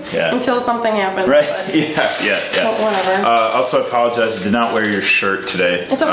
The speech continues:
Speaker 1: Uh, it's in
Speaker 2: I
Speaker 1: the
Speaker 2: forgot
Speaker 1: laundry.
Speaker 2: that, too.
Speaker 1: It's in the laundry.
Speaker 2: That's all right.
Speaker 1: Um, well, we're gonna
Speaker 2: That's
Speaker 1: talk
Speaker 2: all right.
Speaker 1: about, we are gonna talk about the shirt.
Speaker 2: Yeah.
Speaker 1: So, uh, what we talk about on Mister Nice Guy, we dive into love and fear, uh, in our passionate and creative minds.
Speaker 2: Mm-hmm.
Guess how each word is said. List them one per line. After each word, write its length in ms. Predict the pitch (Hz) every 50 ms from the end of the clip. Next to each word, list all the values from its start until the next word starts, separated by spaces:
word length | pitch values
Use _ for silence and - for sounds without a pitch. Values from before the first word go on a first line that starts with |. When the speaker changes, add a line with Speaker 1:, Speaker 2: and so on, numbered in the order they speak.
| - - 233
Speaker 1:
Uh, 40 | -
it's 160 | - - -
in 60 | 220
Speaker 2:
I 40 | -
Speaker 1:
the 40 | - -
Speaker 2:
forgot 240 | - 247 247 247 247
Speaker 1:
laundry. 60 | 247
Speaker 2:
that, 80 | 247 -
too. 240 | 277 262 233 208 - -
Speaker 1:
It's 100 | - -
in 60 | 104
the 60 | 104 92
laundry. 420 | 82 82 - - - - 82 - - -
Speaker 2:
That's 160 | 294 302 302
all 100 | 269 240 -
right. 100 | - -
Speaker 1:
Um, 420 | - 120 117 113 110 107 101 98 - - 107
well, 240 | 127 143 143 143
we're 100 | 139 143
gonna 120 | 147 165 156
Speaker 2:
That's 100 | - -
Speaker 1:
talk 180 | - - - - -
Speaker 2:
all 60 | -
right. 120 | - -
Speaker 1:
about, 240 | - - - - - - - -
we 140 | 110 113 117
are 100 | 117 117
gonna 140 | 117 113 104 -
talk 220 | - 92 92 - -
about 160 | 95 95 95
the 80 | - 131
shirt. 380 | - - 165 170 170 - -
Speaker 2:
Yeah. 200 | 262 302 311 226 - - - - - -
Speaker 1:
So, 320 | - 175 151 143 139 135 131
uh, 80 | 123 123
what 140 | 135 139
we 80 | 123 113
talk 240 | - 151 139 139 135
about 260 | 123 123 123 123 123
on 180 | 117 113 117 117
Mister 200 | 107 - - 120
Nice 320 | 110 107 107 - - -
Guy, 280 | - 107 107 101 101 98
we 520 | 98 101 101 101 101 101 101 98 101 101 - - 107
dive 280 | 120 117 113 113 110 113
into 420 | 113 110 - - - 110 104 101
love 220 | 98 95 95 95 92
and 140 | 98 92
fear, 440 | 82 - - 101 95 92 90 90 92 92 92 90 - - - - - -
uh, 220 | 90 87 87 82 69
in 80 | 87
our 80 | 87 87
passionate 480 | - - 92 87 85 - - 98 92 -
and 80 | 92 -
creative 340 | - 95 90 87 - - 90
minds. 460 | 80 - - - - - - 233 226 254
Speaker 2:
Mm-hmm. 520 | 320 - - - - - - - - -